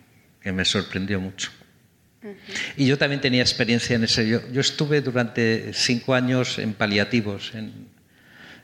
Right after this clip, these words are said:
Speaker 1: apoyando, digamos, a, a, a la gente que,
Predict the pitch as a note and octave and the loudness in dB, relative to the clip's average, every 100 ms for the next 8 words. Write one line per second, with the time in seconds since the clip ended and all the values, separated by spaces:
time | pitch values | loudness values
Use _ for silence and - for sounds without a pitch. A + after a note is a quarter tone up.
0 | _ - G#2+ G#2 G2+ A2+ A2+ A#2 A2+ A2+ | _ -8 -4 0 2 2 2 2 4 4
1 | A2 A2 A2 A2 - A2 G#2 G2 G2 G#2 | 2 2 2 2 2 2 2 0 -2 -2
2 | G2+ G#2 - G2+ F#2+ - A2+ A2 A#2 A2 | 0 0 0 2 2 0 -2 -2 -4 -4
3 | A2 G2+ F#2 - | -2 0 -2 -8